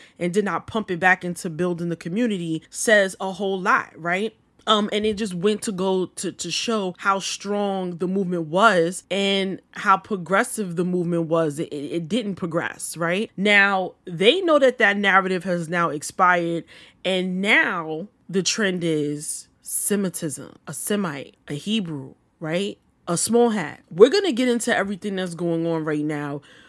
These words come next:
with, with, uh, Kyrie Irving. Now, today is November seventh that I'm recording this,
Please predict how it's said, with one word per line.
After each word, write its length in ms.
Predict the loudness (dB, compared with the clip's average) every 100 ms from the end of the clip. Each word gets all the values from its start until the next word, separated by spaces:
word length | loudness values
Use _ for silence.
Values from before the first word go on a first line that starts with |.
| _ -6
with, 460 | 2 4 4 2 -4
with, 460 | -2 0 0 -4 _
uh, 480 | -4 -4 -4 -8 -12 -18 -10
Kyrie 360 | 2 2 2 -2
Irving. 400 | -4 -4 -8 -16 -20 -12 0
Now, 180 | 2 4
today 360 | 2 2 2
is 160 | 2 0
November 340 | 0 0 0
seventh 400 | 0 0 0 -2
that 180 | -4 -4
I'm 160 | -6 -6
recording 480 | -6 -2 0 0
this, 400 | -2 -4 -6 -10